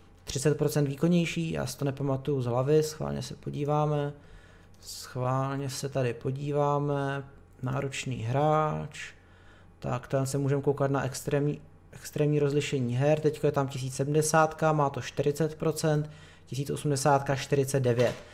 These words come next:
to znamená, tisíc osmdesátka je přibližně o dvacet procent výkonnější než tisíc sedmdesátka. A potom podle toho, podle svýho rozpočtu a podle her, a co chceš hrát a podle rozlišení, ve kterým chceš hrát,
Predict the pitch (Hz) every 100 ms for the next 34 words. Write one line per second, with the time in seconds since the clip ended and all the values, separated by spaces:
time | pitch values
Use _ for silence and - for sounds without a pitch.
0 | - - 123 127 135 139 135 135 151 143
1 | 151 147 156 147 156 147 147 143 - 156
2 | 151 151 151 143 135 135 147 - 139 143
3 | 131 127 135 131 139 131 135 - 131 123
4 | 120 117 127 131 - 131 - - - -
5 | - - 123 135 147 147 143 143 139 139
6 | 143 135 139 147 151 160 165 143 131 -
7 | 151 - 156 151 131 143 135 131 131 -
8 | - - - - - - - - - 135
9 | - - - - 147 160 139 147 139 135
10 | 139 143 - 143 143 139 135 135 135 139
11 | 143 131 131 147 135 147 135 135 135